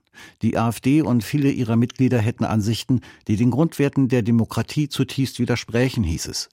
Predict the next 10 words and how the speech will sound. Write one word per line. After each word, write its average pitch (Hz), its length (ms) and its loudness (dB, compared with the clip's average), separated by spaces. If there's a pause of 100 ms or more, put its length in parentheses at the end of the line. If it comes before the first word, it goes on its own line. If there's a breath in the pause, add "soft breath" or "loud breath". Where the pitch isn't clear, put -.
(320 loud breath)
In 117 160 0
Zeiten, 110 460 -2
in 101 140 -2
denen 98 280 0
rechtsextreme 113 800 -2
Personen 120 560 2
in 104 120 0
die 104 80 2
Parlamente 110 540 -2
kämen, 113 380 0